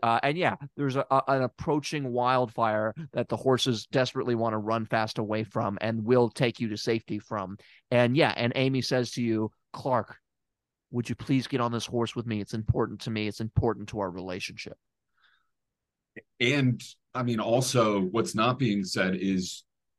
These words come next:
Speaker 2: I will be engulfed in flames if I don't hop on the horse.
Speaker 1: Yes, yes, yes, yes. I think I was pretty close to the edge of saying that, but yes.
Speaker 2: But then I,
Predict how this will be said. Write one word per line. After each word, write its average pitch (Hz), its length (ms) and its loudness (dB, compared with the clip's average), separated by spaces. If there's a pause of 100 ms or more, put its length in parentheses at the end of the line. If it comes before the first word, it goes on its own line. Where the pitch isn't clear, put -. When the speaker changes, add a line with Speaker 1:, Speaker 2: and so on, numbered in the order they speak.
(460)
Speaker 2:
I 107 140 4
will 113 140 4
be 113 140 4
engulfed 101 420 0
in 98 120 2
flames 95 380 2
if 92 140 -4
I 98 80 2
don't 92 180 0
hop 90 220 -6
on 90 100 -4
the 87 80 -6
horse. 92 240 0
Speaker 1:
Yes, 151 440 4
yes, 131 340 2
yes, 110 200 0
yes. 123 180 -2
I 196 140 4
think 220 200 0
I 180 100 4
was 151 140 2
pretty 156 280 -2
close 135 400 -2
to 120 60 -8
the 113 140 -2
edge 107 180 -2
of 104 100 -8
saying 85 300 -4
that, 73 180 -6
but 139 140 -2
yes. - 440 0 (1300)
Speaker 2:
But 95 120 -12
then 110 220 -2
I, 110 240 0